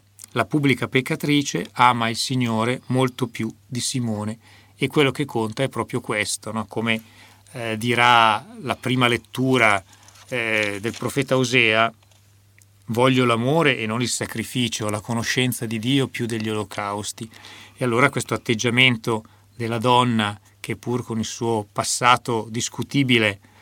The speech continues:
ama Gesù, è agli occhi di Gesù meritevole, no? Della, della sua clemenza. E infatti i suoi peccati le sono perdonati. Le dice: "Vai in pace perché i tuoi peccati le sono perdonati".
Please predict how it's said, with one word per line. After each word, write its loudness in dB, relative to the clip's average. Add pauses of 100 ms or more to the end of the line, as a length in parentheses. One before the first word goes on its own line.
(200)
ama 4
Gesù, -2 (320)
è 0
agli 0
occhi -2
di -2
Gesù 0 (420)
meritevole, 2
no? -4
Della, -8
della -4
sua -2
clemenza. 0
E -4
infatti 0 (360)
i 0
suoi 0
peccati 0
le 0
sono -6
perdonati. -2
Le -4
dice: -4
"Vai 2
in -4
pace 4 (300)
perché -2
i 2
tuoi -2
peccati -4
le -10
sono -8
perdonati". -6